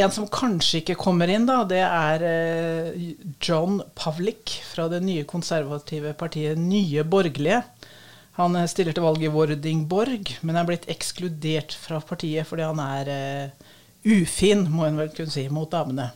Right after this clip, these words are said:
Det her har jeg lest i vår, eh, danske søsteravis, Danske Kommuner, og der ser jeg et bilde av Pavlik som, eh, ser ut som en blid Karlsson på taket.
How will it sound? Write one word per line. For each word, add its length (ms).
Det 80
her 80
har 160
jeg 40
lest 200
i 60
vår, 240
eh, 220
danske 420
søsteravis, 680
Danske 340
Kommuner, 680
og 200
der 120
ser 180
jeg 120
et 60
bilde 260
av 340
Pavlik 380
som, 460
eh, 260
ser 220
ut 100
som 100
en 140
blid 480
Karlsson 340
på 80
taket. 360